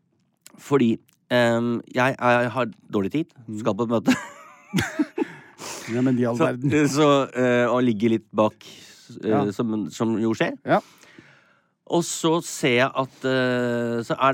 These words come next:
Speaker 1: når jeg runder hjørnet, for jeg har gått av, jeg tok buss først, og så skal jeg
Speaker 2: Mm.
Speaker 1: over på en trikk.
Speaker 2: Ja.
Speaker 1: Og så kjører bussen,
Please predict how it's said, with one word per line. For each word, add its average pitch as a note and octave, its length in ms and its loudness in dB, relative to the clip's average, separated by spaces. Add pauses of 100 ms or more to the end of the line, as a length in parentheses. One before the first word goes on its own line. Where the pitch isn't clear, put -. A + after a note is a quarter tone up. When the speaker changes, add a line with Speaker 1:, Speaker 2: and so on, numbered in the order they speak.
Speaker 1:
når D3 160 0
jeg D3+ 140 4
runder C3 340 4
hjørnet, C#3 300 6
for E3 60 2
jeg D3 120 0
har D3+ 60 0
gått D3 440 -2
av, C3 160 4 (160)
jeg C3+ 240 0
tok C3 220 -6
buss C3+ 340 2
først, - 380 -2
og A2+ 80 -8
så A#2+ 60 -10
skal C3 100 0
jeg C#3 80 -12
Speaker 2:
Mm. A2 80 -2
Speaker 1:
over F#2 160 -2
på - 40 -4
en A2 80 -2
trikk. F2+ 240 -10 (180)
Speaker 2:
Ja. B2+ 140 -4 (540)
Speaker 1:
Og A#2+ 100 -8
så D3 120 -8
kjører C#3+ 160 0
bussen, F3 320 -2